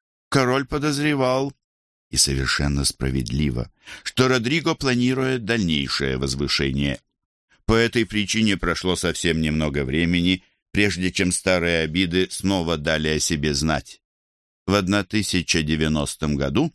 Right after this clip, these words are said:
Родриго опять поссорился с королём. При дворе его назвали злодеем и предателем, замышлявшим убийство Альфонсо руками альморавидов.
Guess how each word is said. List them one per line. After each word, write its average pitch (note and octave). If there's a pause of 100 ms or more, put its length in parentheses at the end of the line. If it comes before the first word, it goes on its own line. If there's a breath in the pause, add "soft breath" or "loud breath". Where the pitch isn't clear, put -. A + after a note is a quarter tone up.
(640)
Родриго A#2
опять E2+
поссорился D2+
с -
королём. D2 (640)
При G#2
дворе G2
его F2
назвали E2+ (320)
злодеем F#2+
и F#2
предателем, G2
замышлявшим F2+
убийство E2
Альфонсо F2+
руками E2
альморавидов. E2